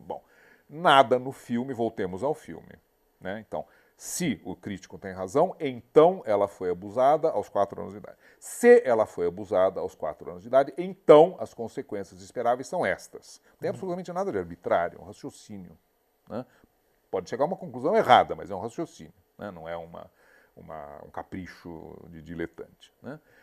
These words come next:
Speaker 1: Bom, aí eu volto ao filme e vejo, bom, no filme ela demonstra uma série de características, inclusive, eh, evoluindo no decorrer do filme, ficando mais madura, mais crítica do irmão. O irmão continua fixado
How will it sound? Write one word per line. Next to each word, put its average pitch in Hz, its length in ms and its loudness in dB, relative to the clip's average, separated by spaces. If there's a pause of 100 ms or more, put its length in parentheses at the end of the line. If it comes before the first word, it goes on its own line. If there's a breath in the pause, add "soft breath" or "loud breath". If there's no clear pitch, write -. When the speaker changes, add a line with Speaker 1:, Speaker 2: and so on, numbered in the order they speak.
(120 soft breath)
Speaker 1:
Bom, - 180 -14
aí 214 160 0
eu 202 80 0
volto 123 360 -4
ao 175 60 -6
filme 156 400 -10
e 226 100 -10
vejo, 107 240 -8
bom, 143 100 -16
no 123 100 -14
filme 233 320 -16
ela 135 240 -6
demonstra 123 720 -10
uma 170 160 -10
série 107 360 -4
de 87 420 -12
características, 113 720 -10
inclusive, 127 720 -8 (340 loud breath)
eh, 98 220 -2
evoluindo 139 640 -4
no 87 80 -10
decorrer 85 460 -12
do 110 120 -16
filme, 110 380 -16
ficando 113 400 -10
mais 90 260 -4
madura, 107 440 -8
mais 101 200 -8
crítica - 480 -16
do 87 140 -14
irmão. 95 320 -8
O 95 40 -8
irmão 113 260 -8
continua 123 500 -12
fixado 113 880 -6